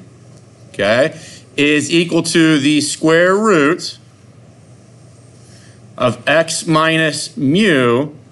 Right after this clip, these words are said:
squared all over n, okay? And I forgot my sigma there,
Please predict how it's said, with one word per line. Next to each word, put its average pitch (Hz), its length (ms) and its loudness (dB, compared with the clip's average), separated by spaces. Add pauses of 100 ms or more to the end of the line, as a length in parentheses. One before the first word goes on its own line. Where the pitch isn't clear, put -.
(120)
squared 151 880 0 (480)
all 139 160 4
over 139 420 2
n, 185 260 -2 (800)
okay? 123 420 0 (540)
And 147 560 0
I 123 240 -2
forgot - 560 -8
my 113 60 -4
sigma 131 340 0
there, 120 260 -2